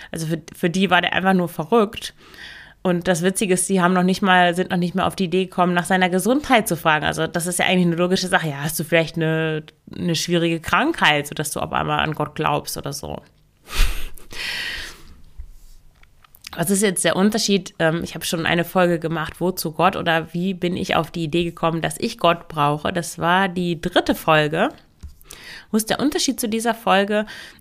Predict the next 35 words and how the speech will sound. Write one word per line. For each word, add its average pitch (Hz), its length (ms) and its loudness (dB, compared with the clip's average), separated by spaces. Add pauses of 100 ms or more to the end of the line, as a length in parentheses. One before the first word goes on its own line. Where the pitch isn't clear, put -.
(100)
Ähm, 185 240 -2
ja, 185 160 4
in 180 80 0
der 175 80 4
dritten 269 320 2
Folge 202 340 6
habe 180 140 -4
ich - 120 -6
eher 175 180 6
darüber, 170 520 -2 (100)
mm, 170 360 -8
berichtet, 185 440 -2
was 170 200 -4
ist - 160 -8
mein 247 480 2
Weg 208 360 2
zu 185 120 -4
Gott 180 260 -2
gewesen, 175 720 -4 (480)
mm, 175 280 -4
wie 180 120 -4
habe 175 200 -6 (120)
ich 262 300 2
verstanden, 208 880 0
sowohl 165 280 -2
gefühlsmäßig 202 960 0
mit 170 140 -8
dem 165 80 -6
Herzen, 180 480 -2
aber - 300 -2
auch 190 180 0
mit 175 140 -2
dem 170 120 -2
Verstand, 175 560 0
dass, - 300 -6